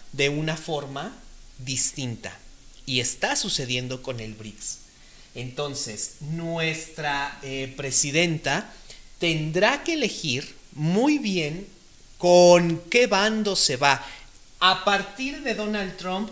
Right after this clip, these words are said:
el mundo se divide en dos bandos. ¿Estás conmigo o estás contra mí?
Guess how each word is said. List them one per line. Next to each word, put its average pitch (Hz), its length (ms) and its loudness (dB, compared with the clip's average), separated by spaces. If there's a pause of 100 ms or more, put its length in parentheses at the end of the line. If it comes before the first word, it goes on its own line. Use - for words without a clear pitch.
el 180 300 -2
mundo 185 600 -2 (200)
se - 280 2
divide 165 680 0
en 139 240 -4
dos 135 320 -2
bandos. 104 600 -8 (500)
¿Estás 185 500 4
conmigo 170 760 -2
o 139 140 -6
estás - 420 -2
contra 127 460 -8
mí? 98 140 -10